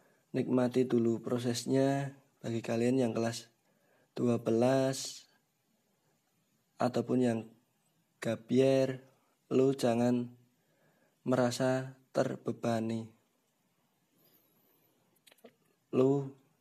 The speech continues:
harus bener-bener yakin mulai dari sekarang menentukan passion. Lu nggak bisa ikut-ikutan teman, men. Dalam arti,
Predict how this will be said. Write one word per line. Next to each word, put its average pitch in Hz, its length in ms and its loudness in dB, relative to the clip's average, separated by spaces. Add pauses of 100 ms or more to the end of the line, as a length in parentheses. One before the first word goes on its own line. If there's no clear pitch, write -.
(320)
harus 120 560 -4 (560)
bener-bener 117 480 0
yakin 127 800 0 (160)
mulai 127 320 -2
dari 117 280 -2
sekarang 120 880 -2 (720)
menentukan 120 800 0 (120)
passion. 131 840 -4 (1700)
Lu 151 400 0
nggak 123 280 2
bisa 123 440 0 (160)
ikut-ikutan 127 920 0 (840)
teman, 131 320 2
men. 120 200 0 (560)
Dalam 117 360 -4
arti, 147 960 0